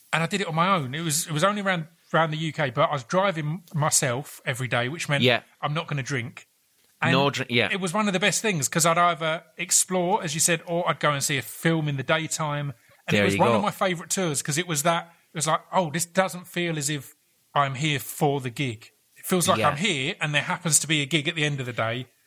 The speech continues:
Speaker 1: but
Speaker 2: There
Speaker 1: that
Speaker 2: you go.
Speaker 1: doesn't feel like the reason I'm here." Whereas tour always feels like the reason you're here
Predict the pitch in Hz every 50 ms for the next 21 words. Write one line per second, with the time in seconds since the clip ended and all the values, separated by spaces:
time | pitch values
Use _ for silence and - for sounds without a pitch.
0 | _ _ _ - 127 120 117 110 110 110 - 180 - 185 175 - - 185 170 160
1 | 156 160 165 151 151 139 156 156 156 135 147 147 143 139 143 156 156 139 131 127
2 | 151 165 165 160 147 - - - 208 185 160 147 147 160 - 180 170 156 156 147
3 | 143 - 160 147 135 139 139 151 151 143 139 180 202 185 151 156 147 139 123 131
4 | 131 135 131 123